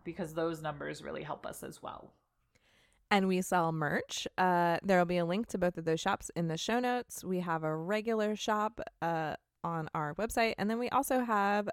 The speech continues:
Speaker 2: a shop somewhere else where they make, like, cool t-shirts and hoodies and tank tops and camping cups and all sorts of sweet things.
Speaker 1: Yes.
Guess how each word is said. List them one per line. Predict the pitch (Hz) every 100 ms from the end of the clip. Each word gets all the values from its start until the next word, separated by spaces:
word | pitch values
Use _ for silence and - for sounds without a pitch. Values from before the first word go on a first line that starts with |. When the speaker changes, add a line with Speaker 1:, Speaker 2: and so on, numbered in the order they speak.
| -
Speaker 2:
a | 180
shop | 180 190 180 -
somewhere | - 190 180
else | - 262 254
where | 185
they | 180 156
make, | 147 85
like, | 151 -
cool | - - -
t-shirts | - 254 233 226 220 220 214 -
and | 160 151 160 - - - -
hoodies | 233 220 214 214 160
and | 139
tank | 220 214
tops | 214 196 196 196 190 135
and | 135
camping | 208 208 196
cups | 196 185 180
and | 165
all | 165
sorts | 131 -
of | -
sweet | - -
things. | - 190 - - _ _ _ _ _ _
Speaker 1:
Yes. | - - - - -